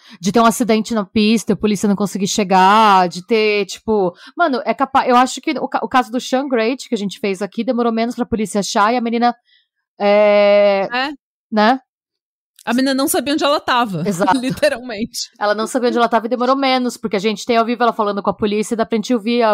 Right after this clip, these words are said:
Speaker 1: a, a polícia chegando.
Speaker 2: É, então. E detalhe, essa ribanceira era, assim, um breu, tava muito escuro, não tinha luzes.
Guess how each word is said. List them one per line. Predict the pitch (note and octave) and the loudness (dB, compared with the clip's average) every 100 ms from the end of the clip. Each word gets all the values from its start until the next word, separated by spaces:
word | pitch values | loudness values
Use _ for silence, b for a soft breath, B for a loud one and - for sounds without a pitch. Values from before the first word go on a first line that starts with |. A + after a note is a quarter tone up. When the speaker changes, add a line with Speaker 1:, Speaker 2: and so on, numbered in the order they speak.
| F#3+ | 0
Speaker 1:
a, | F#3 F#3+ G3 - G3 | -2 -2 -4 -10 -8
a | |
polícia | G3+ G3+ G3+ | -4 -4 -4
chegando. | - F#3+ G3+ G3 F#3+ - - | -6 -4 -4 -6 -10 -18 -8
Speaker 2:
É, | A#3+ C#4 | -6 -4
então. | C#4+ B3 F3+ E3+ - _ _ A3+ | -4 -4 -4 -6 -12 _ _ -4
E | |
detalhe, | A#3 C4 C#4 G#3 G3+ F3 - | -4 -2 -2 -2 -2 -8 -4
essa | A3 D4+ F4 | -4 -2 -4
ribanceira | C4+ G3+ G3+ G3+ - A3 A#3+ A#3+ G3+ - | -4 -4 -4 -2 -2 -2 -2 -4 -6 -4
era, | G3+ A3+ | -4 -2
assim, | - A3+ | -4 -4
um | A3 D#4 | -4 -4
breu, | A3+ A3+ G3+ E3+ | -4 -2 -2 -4
tava | F#3+ F3+ | -4 -2
muito | A3 A3 B3+ A#3 | 0 0 -2 -4
escuro, | - - D#3+ E3 | -6 -6 -4 -2
não | F#3+ | -2
tinha | - A3+ A3+ | -4 -8 -6
luzes. | G#3 E3+ D#3 C#3 - | -4 -4 -6 -10 -12